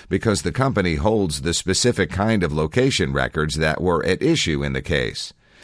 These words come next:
Cyrus Farivar, a reporter at Ars Technica and the author of Habeas Data, a new book about privacy laws and the rise of surveillance technology, says the ruling shows that the court views cell phones differently.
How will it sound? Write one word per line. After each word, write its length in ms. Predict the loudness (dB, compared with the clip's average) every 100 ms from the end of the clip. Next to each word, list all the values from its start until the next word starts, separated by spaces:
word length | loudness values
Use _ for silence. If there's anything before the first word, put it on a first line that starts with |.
| -20 -20 -8
Cyrus 680 | -2 2 4 6 6 4 2
Farivar, 800 | 2 4 4 4 2 2 2 0
a 100 | 2
reporter 600 | 2 0 2 2 4 2
at 160 | 2 0
Ars 340 | 2 4 2 2
Technica 640 | 0 0 -2 0 0 0
and 200 | 0 0
the 120 | 0
author 420 | 2 2 2 2
of 180 | 2 0
Habeas 640 | -2 2 2 4 4 2 0
Data, 540 | 0 2 2 0 -4 -10 -8
a 140 | -2 2
new 220 | 4 4
book 300 | 4 2 2
about 360 | 0 0 -2 -2
privacy 560 | 0 0 0 -2 -2
laws 420 | 0 0 0 0
and 180 | 0 0
the 80 | 0
rise 500 | 2 2 2 0 0
of 160 | -2 0
surveillance 640 | 0 2 2 2 0 -2
technology, 760 | -2 -2 -2 -2 -2 -2 -2 -4 -12 -10
says 340 | 0 2 2
the 100 | 2
ruling 520 | 2 4 4 2 0 0
shows 460 | 2 4 4 4
that 140 | 2 0
the 100 | -2
court 320 | 2 4 2
views 560 | 2 2 4 2 0
cell 280 | 0 2 2
phones 440 | 2 0 0 -2 0
differently. 640 | 0 0 -4 -4 -8